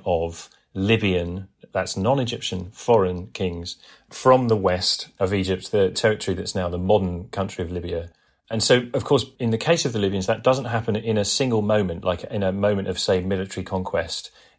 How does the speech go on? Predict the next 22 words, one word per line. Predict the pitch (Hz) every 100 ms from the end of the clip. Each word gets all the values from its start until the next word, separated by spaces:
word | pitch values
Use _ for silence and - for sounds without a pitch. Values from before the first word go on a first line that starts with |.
| -
It | 113 -
happens | - 113 - 107
after | 113 - 110
a |
gradual | 98 - 123 127 123 120
process | 98 107 95 - 90 - -
of | 101 95 92 90 - - _ _ -
movement | 110 127 123 127 117
of | 110
people | - 113 107
from | - 98
Libya | 95 95 90
into | 117 104 -
Egypt, | 92 87 92 - - - -
settling, | - - 127 - 101 98 110 113 _ _ _ _ _
coming | - - 117
to | 104 104
be | 110
influential | 113 98 101 98 95 104 95 98
in | - 104
local | 98 104 107 104
areas, | 90 87 90 95